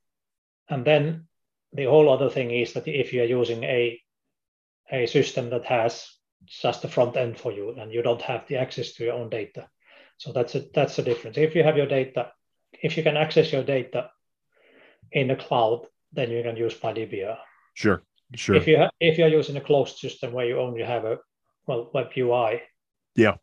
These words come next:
Speaker 1: and you don't have the access to data, then, then things come, become a bit, bit more tricky.
Speaker 2: Sure,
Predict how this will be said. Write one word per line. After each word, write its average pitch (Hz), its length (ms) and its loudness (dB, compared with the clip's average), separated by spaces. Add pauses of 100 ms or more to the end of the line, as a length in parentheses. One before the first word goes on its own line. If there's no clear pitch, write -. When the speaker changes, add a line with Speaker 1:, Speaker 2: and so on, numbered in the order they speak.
(840)
Speaker 1:
and 127 140 -2
you 131 100 4
don't 139 200 2
have 123 200 0
the 127 120 -4
access - 320 -8
to 117 100 -8
data, 113 320 -4
then, 120 320 -6 (180)
then 123 500 -8 (1400)
things 113 280 -4
come, 131 280 -6 (160)
become 120 280 -6
a 120 40 -10
bit, - 220 -8 (180)
bit 120 200 -8
more 123 100 -10
tricky. - 380 -8 (600)
Speaker 2:
Sure, 104 300 2